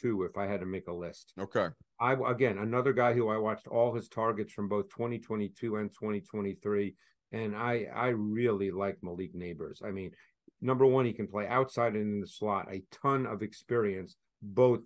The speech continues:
Speaker 1: you know, in both areas. Um, I think he's got a complete receiver skill set. I mean, uh, you know, you wouldn't say that he's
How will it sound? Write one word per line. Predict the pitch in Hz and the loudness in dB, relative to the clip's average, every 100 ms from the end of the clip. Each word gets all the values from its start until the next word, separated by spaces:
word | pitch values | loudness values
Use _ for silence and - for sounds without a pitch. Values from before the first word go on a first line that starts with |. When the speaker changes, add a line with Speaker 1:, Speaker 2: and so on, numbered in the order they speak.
| - | -6
Speaker 1:
you | 117 | -6
know, | 101 | -4
in | 107 | -4
both | 95 120 120 - | 2 4 4 0
areas. | 123 104 90 - - _ _ - | -2 -2 -4 -8 -14 _ _ -4
Um, | 95 90 _ - | -4 -4 _ 0
I | 156 | 0
think | 165 185 | 2 -2
he's | 131 104 | -4 -2
got | 117 113 | 0 0
a | |
complete | 107 104 85 - 135 107 - | -4 -10 -10 -4 -4 -4 -8
receiver | 104 - 110 90 | -10 -8 -8 -10
skill | - 107 95 | -6 -4 -4
set. | - 92 - _ _ | -8 -16 -16 _ _
I | - | -2
mean, | 147 127 - _ _ - | 0 0 -6 _ _ -16
uh, | - | -8
you | - | 0
know, | 160 | 2
you | 160 170 | 4 4
wouldn't | 170 208 202 | 6 6 6
say | - - 180 175 | 2 2 4 6
that | 143 135 | 4 2
he's | 135 135 127 - | 0 -2 -4 -10